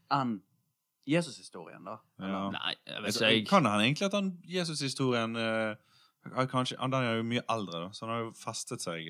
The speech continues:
Speaker 2: veldig godt
Speaker 3: Ja.
Speaker 2: i
Speaker 1: Ja.
Speaker 3: Og han Hubbard, han var jo sci-fi, eh, han skrev bøker før
Speaker 1: Ja.
Speaker 3: han skrev
Speaker 2: Han
Speaker 3: denne
Speaker 2: skrev enormt
Speaker 3: religionen.
Speaker 2: mange bøker også.
Speaker 3: Ja.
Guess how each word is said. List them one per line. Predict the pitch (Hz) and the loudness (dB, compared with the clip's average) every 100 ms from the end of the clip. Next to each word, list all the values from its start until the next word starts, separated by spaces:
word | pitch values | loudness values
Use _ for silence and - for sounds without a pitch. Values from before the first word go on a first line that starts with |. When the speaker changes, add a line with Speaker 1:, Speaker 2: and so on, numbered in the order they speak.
| 80 | -6
Speaker 2:
veldig | 87 92 | -4 -4
godt | 95 - | -6 -4
Speaker 3:
Ja. | 95 104 107 | 0 0 0
Speaker 2:
i | |
Speaker 1:
Ja. | 127 139 135 139 127 | 0 2 2 2 6
Speaker 3:
Og | 110 | 6
han | 107 113 | 8 6
Hubbard, | 107 113 98 92 | 8 6 6 4
han | 107 101 | 2 6
var | 107 101 | 8 8
jo | 90 - - - | 6 0 -8 -8
sci-fi, | - 113 98 - 92 87 85 | 0 4 2 2 -4 -2 -6
eh, | - - - - _ | -6 -6 -6 -12 _
han | 104 | -8
skrev | - 120 98 95 | -2 2 4 4
bøker | 98 90 - - - _ _ _ | 2 0 -6 -16 -18 _ _ _
før | - - | -6 2
Speaker 1:
Ja. | 143 | 2
Speaker 3:
han | - 104 90 | 2 -2 -2
skrev | - - - - - 98 85 | -4 -6 -8 -6 0 0 0
Speaker 2:
Han | - - | -6 -6
Speaker 3:
denne | 95 | -4
Speaker 2:
skrev | 180 165 | 0 0
enormt | 127 147 180 110 | 2 4 4 2
Speaker 3:
religionen. | 98 | 0
Speaker 2:
mange | 107 104 | -2 0
bøker | 101 85 78 | -2 -4 0
også. | |
Speaker 3:
Ja. | 107 | 2